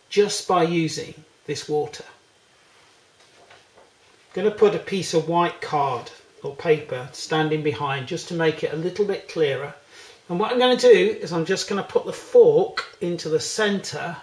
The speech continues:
of the glass. And then I'm gonna move it to one side.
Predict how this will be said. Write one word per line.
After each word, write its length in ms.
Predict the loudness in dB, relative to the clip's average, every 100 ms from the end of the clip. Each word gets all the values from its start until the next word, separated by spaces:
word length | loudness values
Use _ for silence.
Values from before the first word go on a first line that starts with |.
| -20 _ _ _ _ _ -8
of 460 | -2 0 0 -6 -20 _ _ _ _ _ -8
the 60 | -2
glass. 680 | 0 0 -2 -12 -12 -14 -20 _ _ _ _ _ _ _ -14
And 100 | -8
then 80 |
I'm 80 | -6
gonna 180 | -4 -4
move 460 | 0 -2 -2 -4 -4
it 320 | -4 -6 -12 _ _ _ _ _ _ _ _ _ -16
to 100 | -8
one 240 | -6 -4
side. 480 | -4 -4 -4 -6 -10